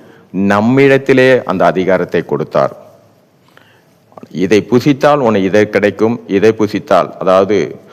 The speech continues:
சகல விருட்சகமான கனியை நீ புசிச்சானா உனக்கு நித்திய ஜீவன் உண்டு. இந்த ஒரு கனி, நன்மை தீமை உள்ள கனியை நீ புசிச்சனா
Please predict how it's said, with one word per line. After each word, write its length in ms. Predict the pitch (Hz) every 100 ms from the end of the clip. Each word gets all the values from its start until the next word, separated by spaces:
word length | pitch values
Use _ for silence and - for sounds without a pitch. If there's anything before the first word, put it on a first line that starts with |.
| - _
சகல 380 | - 107 104 117
விருட்சகமான 600 | 98 98 113 107 104 -
கனியை 340 | 95 95 98
நீ 100 | 92
புசிச்சானா 600 | 85 92 107 101 107 110
உனக்கு 760 | 147 110 101 - 147 - - - _ _ _ _ _ _
நித்திய 340 | 104 110 135
ஜீவன் 360 | 104 107 107 98
உண்டு. 460 | 90 85 78 - - - - - - _ _ _ _ _ _ _ _ _ _ -
இந்த 260 | 101 101
ஒரு 380 | 95 104 147 175
கனி, 220 | 165 117
நன்மை 380 | 95 101 135 147
தீமை 320 | 131 127 120
உள்ள 220 | 110 101 98
கனியை 280 | 92 101
நீ 100 | 101
புசிச்சனா 760 | 90 98 95 104 110 92 101